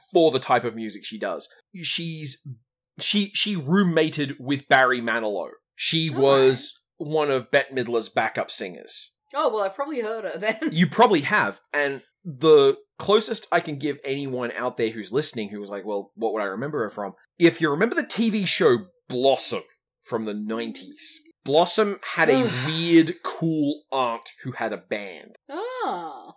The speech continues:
Speaker 1: That was her.
Speaker 2: Okay. Well, I do remember Blossom, but I didn't Blossom.
Speaker 1: Hmm.
Speaker 2: With, y-, you know, now that you mention it, with regards to, uh, Radigan moving so differently and, like,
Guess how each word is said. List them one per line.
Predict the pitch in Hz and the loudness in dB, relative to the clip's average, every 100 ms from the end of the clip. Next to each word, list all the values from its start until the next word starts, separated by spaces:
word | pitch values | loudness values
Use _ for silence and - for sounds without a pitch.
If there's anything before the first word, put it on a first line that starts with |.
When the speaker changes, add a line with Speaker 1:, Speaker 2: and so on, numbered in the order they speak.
| _ | _
Speaker 1:
That | 143 131 - - | 2 2 0 -2
was | 131 123 | -2 0
her. | 120 82 - _ 214 | -4 -6 -12 _ -18
Speaker 2:
Okay. | 262 254 - 254 320 214 113 92 _ _ _ | -18 -18 -12 -10 -8 -8 -10 -14 _ _ _
Well, | - 226 233 208 | -6 -2 -2 -2
I | 190 190 | -4 -6
do | 180 233 233 214 160 | -6 -10 -10 -12 -12
remember | 175 165 147 147 143 | -12 -12 -16 -18 -18
Blossom, | 151 - - - 98 _ | -16 -16 -16 -20 -20 _
but | 151 | -14
I | 117 - | -12 -14
didn't | - - - - | -16 -20 -20 -18
Blossom. | - - 202 202 _ - | -18 -16 -14 -16 _ -8
Speaker 1:
Hmm. | 143 139 113 - _ _ _ _ _ _ 254 277 247 | -6 -4 -6 -10 _ _ _ _ _ _ _ -12 -6
Speaker 2:
With, | 330 - | -6 -6
y-, | 254 - | -16 -14
you | 233 277 | -8 -6
know, | 254 233 | -6 -6
now | 202 269 | -4 -4
that | 311 | -4
you | |
mention | 240 226 190 | -6 -8 -10
it, | - | -10
with | 220 262 | -8 -2
regards | 240 170 185 190 180 175 - - | -2 -2 -2 -2 -2 -6 -14 -12
to, | 202 180 160 147 _ _ 170 | -12 -12 -16 -18 _ _ -10
uh, | 175 165 156 147 | -8 -8 -8 -10
Radigan | 165 170 180 180 175 180 175 | -6 -4 -4 -4 -8 -8 -10
moving | 190 175 180 | -12 -12 -12
so | - 190 | -8 -8
differently | 175 185 185 185 175 165 | -8 -10 -10 -12 -10 -10
and, | 165 | -10
like, | 165 151 | -8 -8